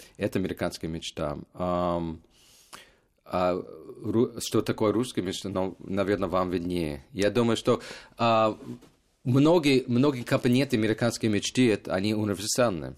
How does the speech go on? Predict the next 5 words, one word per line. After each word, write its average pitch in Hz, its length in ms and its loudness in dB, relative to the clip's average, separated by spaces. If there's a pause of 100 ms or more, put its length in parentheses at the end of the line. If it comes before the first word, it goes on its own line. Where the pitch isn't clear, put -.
(240)
А, 82 680 -2 (480)
все 131 500 2
хотят 92 540 -2
жить 85 240 -6
хорошо. 85 680 -4